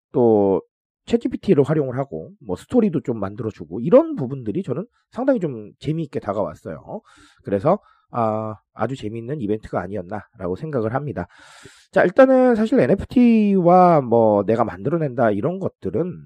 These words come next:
어, 다들 아시다시피 굉장히 창의적인 경험일 수 있어요. 새로운 경험이다라고 하는 부분들도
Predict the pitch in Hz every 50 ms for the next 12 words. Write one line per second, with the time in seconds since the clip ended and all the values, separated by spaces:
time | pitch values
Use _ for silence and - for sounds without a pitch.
0 | 69 73 _ _ _ _ _ _ _ - - 85 85 82 80 80 - - - 147
1 | 175 113 - - - - 90 - - - - 78 73 82 160 170 _ - - 107
2 | 117 139 147 151 156 170 170 160 156 156 151 147 143 156 165 175 175 170 - -
3 | 214 247 269 269 220 208 131 117 135 151 156 - - 104 107 120 147 135 110 90
4 | - - 107 90 - - 92 90 80 - 87 135 208 - _ _ _ - - _
5 | _ _ _ _ _ - 254 349 359 349 320 - 202 175 196 208 208 202 175 208
6 | 196 202 202 196 190 151 113 117 127 147 139 170 170 170 - - 135 143 135 127
7 | 107 92 110 165 220 262